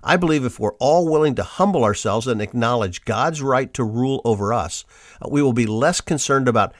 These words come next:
how this applies in our cultural situation today and more concerned about wanting the angels who are invisibly attending our service to know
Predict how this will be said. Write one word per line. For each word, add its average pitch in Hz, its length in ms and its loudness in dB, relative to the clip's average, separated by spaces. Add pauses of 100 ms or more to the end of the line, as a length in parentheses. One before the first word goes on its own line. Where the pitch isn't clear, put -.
how 165 240 0
this 175 180 0
applies 127 420 -2
in 113 120 -2
our 98 100 -2
cultural 160 560 -4
situation 104 640 -4
today 90 380 -4
and 98 140 -4 (360)
more 147 300 2
concerned 120 460 0
about 107 240 0
wanting 127 340 2
the 113 240 -4
angels 135 520 0
who 113 120 -2
are 104 80 0
invisibly 147 640 -2
attending 135 480 -4
our 107 140 0
service 107 580 -4 (320)
to 131 100 -2
know 123 400 4